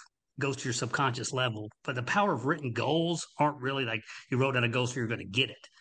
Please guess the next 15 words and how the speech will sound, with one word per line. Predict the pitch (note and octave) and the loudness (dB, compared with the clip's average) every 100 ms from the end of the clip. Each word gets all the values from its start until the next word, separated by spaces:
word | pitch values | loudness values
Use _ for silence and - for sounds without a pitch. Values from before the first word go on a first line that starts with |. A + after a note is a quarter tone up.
| _ - | _ -6
But | A2+ | -6
the | A#2+ A2+ | -4 -6
power | - E3+ D3+ | 2 2 4
of | |
the | C#3 | 0
written | C#3+ A#2+ | -2 -2
goal | A2+ D#3 D3+ | 0 0 0
is | G#2 | -2
you've | C3 F#3+ | -4 0
told | F3 D#3 | 0 0
your | C#3+ C#3+ | 0 -2
subconscious | - B2 - D#3+ C3+ A#2+ | -2 -4 0 0 0 -4
what | A#2+ A#2+ A#2+ - | -4 -2 -2 -2
you | A2 | 0
want. | A#2+ B2+ A2 | 2 0 -2